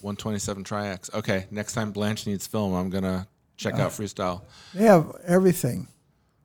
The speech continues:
Speaker 2: Uh, the, if you were in black and white, you need to talk. You get a, go on the internet and look up Freestyle.
Speaker 1: Mm-hmm. Yeah, I'm familiar with my, I've done a lot of work with B and H over the years, but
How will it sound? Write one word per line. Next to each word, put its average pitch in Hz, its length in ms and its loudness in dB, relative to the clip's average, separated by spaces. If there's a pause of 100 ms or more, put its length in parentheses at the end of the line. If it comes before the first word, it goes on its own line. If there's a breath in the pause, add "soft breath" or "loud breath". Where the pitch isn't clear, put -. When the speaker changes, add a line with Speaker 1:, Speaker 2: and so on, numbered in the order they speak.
(680)
Speaker 2:
Uh, 156 220 -8
the, 147 240 0
if - 140 -2
you 196 140 4
were 196 120 8
in 170 380 4
black 156 360 0
and 147 80 -6
white, 147 220 0
you 139 120 -2
need 170 200 -4
to 156 80 -16
talk. 151 280 -2 (540)
You 190 120 -14
get 180 180 2
a, 151 80 2 (400)
go 156 100 -4
on 151 140 2
the - 100 -2
internet 160 360 4
and - 180 -6 (100)
look 165 160 -12
up 160 160 -4
Freestyle. 147 680 -4
Speaker 1:
Mm-hmm. 135 240 -4 (180)
Yeah, 117 100 -2
I'm 123 80 0
familiar 143 440 -2
with 110 160 -6
my, 120 180 -2
I've 131 140 -2
done 147 160 0
a 131 60 -2
lot 127 140 2
of 120 80 -4
work 117 180 -8
with 110 140 -12
B 113 140 -4
and 107 100 -4
H 107 240 -6
over 117 180 -10
the 113 100 -10
years, 113 360 -6
but 101 300 -10